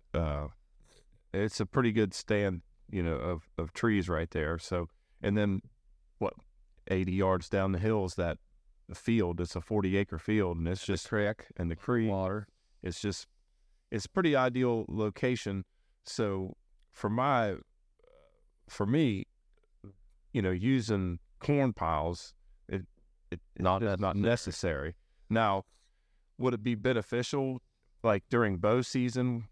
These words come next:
Speaker 1: where you have a more, uh, you know, more, you know, they're more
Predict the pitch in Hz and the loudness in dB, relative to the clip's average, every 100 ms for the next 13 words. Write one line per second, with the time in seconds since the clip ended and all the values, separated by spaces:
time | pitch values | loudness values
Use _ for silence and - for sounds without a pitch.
0 | _ 104 101 98 92 87 90 107 101 95 | _ -2 0 2 0 -2 0 2 2 2
1 | 98 104 95 92 85 78 71 69 71 - | 2 4 4 4 2 2 0 -2 -4 -10
2 | _ _ - _ - 90 78 78 82 80 | _ _ -20 _ 0 2 2 0 0 -2
3 | - _ _ _ _ - - - - 104 | -6 _ _ _ _ -16 -16 -16 -4 0
4 | 82 80 85 85 85 | 0 0 -2 -2 -2